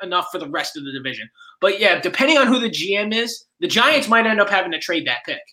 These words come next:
at the, at the draft, depending on who the G M is. If it's still,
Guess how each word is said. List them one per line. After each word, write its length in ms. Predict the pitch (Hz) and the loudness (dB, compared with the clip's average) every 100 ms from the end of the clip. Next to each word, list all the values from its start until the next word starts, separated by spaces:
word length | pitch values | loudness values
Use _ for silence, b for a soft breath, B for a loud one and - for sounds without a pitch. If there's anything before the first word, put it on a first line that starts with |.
| _ _ _ - 165 156 | _ _ _ -10 -6 -2
at 160 | 170 | 0
the, 140 | 175 170 | 2 2
at 260 | 190 175 | 2 0
the 60 | 165 | 0
draft, 240 | 165 147 | 0 0
depending 280 | 151 208 208 | 0 0 4
on 120 | 190 | 4
who 100 | 185 | 4
the 100 | 170 | 0
G 220 | 135 160 | -2 -4
M 140 | 160 156 | -4 -6
is. 160 | 123 | -8
If 120 | 147 156 | -10 -10
it's 140 | 151 | -4
still, 500 | - - 254 277 277 | -4 2 8 8 6